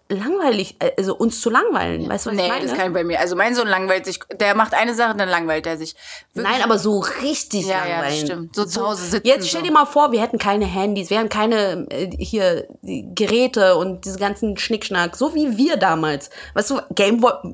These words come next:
Speaker 1: Gameboy war höchste
Speaker 2: Ja.
Speaker 1: Gefühle, Alter.
Speaker 2: Ja.
Speaker 1: Und dann war so, oh, du hast einen Gameboy,
Speaker 2: Ja.
Speaker 1: krass.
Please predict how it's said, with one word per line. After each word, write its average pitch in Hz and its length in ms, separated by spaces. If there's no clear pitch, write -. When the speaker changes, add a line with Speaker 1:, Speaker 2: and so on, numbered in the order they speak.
Speaker 1:
Gameboy 220 480
war 185 180
höchste 226 320
Speaker 2:
Ja. 208 80
Speaker 1:
Gefühle, 285 320
Alter. - 340
Speaker 2:
Ja. 175 180
Speaker 1:
Und 185 100
dann 185 340
war 185 160
so, 180 360
oh, 226 240
du 151 100
hast - 120
einen 160 60
Gameboy, 160 380
Speaker 2:
Ja. 170 200
Speaker 1:
krass. - 260